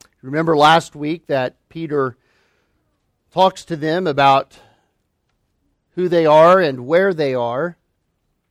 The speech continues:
They are living stones, small stones, built upon the chief cornerstone, whom God chose and divinely placed there in all of his perfection. He is the perfect stone. He is perfectly cut. He is,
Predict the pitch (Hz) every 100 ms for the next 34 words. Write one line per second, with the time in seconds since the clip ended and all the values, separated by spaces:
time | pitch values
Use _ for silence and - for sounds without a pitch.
0 | _ _ _ _ _ _ _ _ 139 143
1 | 147 139 - 151 160 185 185 165 - 170
2 | 160 185 175 175 180 196 180 156 147 160
3 | 139 170 175 143 156 160 156 139 - 185
4 | 160 143 _ 190 202 175 143 - 147 156
5 | 156 151 147 139 147 156 156 147 - _
6 | _ _ _ - 202 165 165 175 151 135
7 | 135 _ 143 143 160 170 170 147 139 _
8 | 170 175 175 - 143 139 147 143 147 147
9 | 139 143 - 139 - 160 147 - 143 143
10 | 151 151 147 139 _ _ _ _ _ 139
11 | - 202 190 165 139 _ - 147 143 160
12 | 143 139 123 _ - 165 160 127 139 143
13 | 127 _ _ _ _ _ 175 190 202 -
14 | 156 147 123